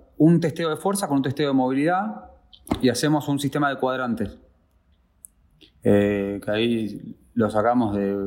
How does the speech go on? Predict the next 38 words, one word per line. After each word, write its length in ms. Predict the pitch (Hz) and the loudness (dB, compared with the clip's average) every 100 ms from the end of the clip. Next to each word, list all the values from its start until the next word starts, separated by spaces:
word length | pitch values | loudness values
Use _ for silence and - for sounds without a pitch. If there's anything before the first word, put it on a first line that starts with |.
| 104 | -4
de 160 | 104 | -2
Bob, 640 | 104 127 147 170 - - - _ _ _ _ - | 0 0 -2 -8 -16 -20 -20 _ _ _ _ -2
que 160 | 104 | 2
es, 280 | 98 - - - _ _ | 2 0 -12 -16 _ _
tiene 180 | 107 104 | 0 2
el 80 | |
libro 260 | 104 117 113 | 2 0 -2
ese 160 | 110 113 | -4 -2
de 140 | 104 | -2
los 140 | 98 | -4
cuadrantes, 500 | - 107 110 131 123 | -2 0 2 0 0
que 100 | - 104 110 - | 0 0 0 0
todavía 220 | 110 123 | 2 2
no, 120 | 113 | 0
no 140 | 113 | -2
lo 160 | 120 113 | -2 -4
pude, 220 | 123 117 | -4 -2
no 100 | 120 | 0
lo 160 | 127 110 | -2 -2
pudimos 300 | 123 120 113 | -2 -2 0
encontrar, 400 | 107 107 117 117 104 | -2 -2 -2 -2 -4
eh, 100 | 101 | -4
plagiado, 540 | 110 107 131 147 135 | -6 -4 -2 -2 -2
pero 460 | 107 101 101 98 - - - | -2 -2 -2 -4 -8 -16 -4
ya 140 | 123 | 0
lo 80 | 117 | 0
vamos 180 | 113 113 | 0 -2
a 20 | |
encontrar. 200 | 123 135 175 170 147 160 135 | -2 -2 0 -2 -2 -4 -4
<laughs> 420 | 120 135 - - | -6 -6 -6 -2
Em, 320 | 117 113 107 151 113 131 - - - - _ _ _ _ _ _ - | 2 2 2 -2 -2 -4 -6 -14 -20 -20 _ _ _ _ _ _ 0
y 380 | - 127 123 120 | 6 6 6 2
lo 140 | 127 | 2
que 60 | 135 | 0
hacemos 420 | - 202 185 165 | 0 2 2 0
es 80 | 151 | -4
cruzar 440 | - 143 135 135 | -4 -4 0 2
el 220 | 120 123 | 2 2